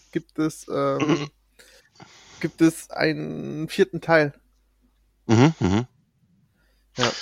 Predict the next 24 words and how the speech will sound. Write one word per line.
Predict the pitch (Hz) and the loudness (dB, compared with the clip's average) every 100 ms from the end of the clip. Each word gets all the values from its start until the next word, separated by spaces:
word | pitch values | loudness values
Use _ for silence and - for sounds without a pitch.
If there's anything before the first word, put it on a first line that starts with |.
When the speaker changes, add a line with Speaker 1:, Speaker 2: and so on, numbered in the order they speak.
| - _ _ _ _ _ _ _ - - - - - _ - | -16 _ _ _ _ _ _ _ -20 -20 -20 -20 -20 _ 0
Speaker 2:
Ja, | 85 82 | 4 4
ich | - | 4
bin | 151 143 | 2 4
gespannt. | 123 - 107 101 | 2 4 4 4
Also | - 98 92 | 2 0 0
nach, | 98 104 - | 0 0 0
nach, | 101 95 - | -6 -6 -8
nach | 92 98 | -8 -6
der, | 107 101 98 | -6 -4 -4
nach | 98 104 | -4 -6
dem | 117 101 | -6 -6
Desaster | 101 90 90 98 110 101 - - - - - - - _ _ _ - | -4 0 0 0 -2 -4 -6 -20 -20 -20 -20 -20 -20 _ _ _ -10
des | 98 101 | -8 -4
letzten | 98 - 92 | -4 -4 -10
Teils, | 95 95 92 87 - 95 | 0 2 2 -2 -6 -4
äh, | 90 87 85 82 - 85 95 | -2 -2 -2 -4 -8 -10 -8
es | 92 - | -4 0
kann | - 107 123 | 4 6 6
ja | 117 107 107 | 8 8 10
nur | 101 104 92 | 8 8 8
besser | 92 - 120 | 4 2 0
werden. | 120 120 143 151 _ _ _ _ _ _ _ _ _ _ _ _ _ _ - | 0 -2 -2 -12 _ _ _ _ _ _ _ _ _ _ _ _ _ _ -16
Speaker 1:
Mhm. | 131 147 - | -10 -10 -6
Speaker 2:
Ähm, | 92 90 87 87 | -4 -4 -6 -8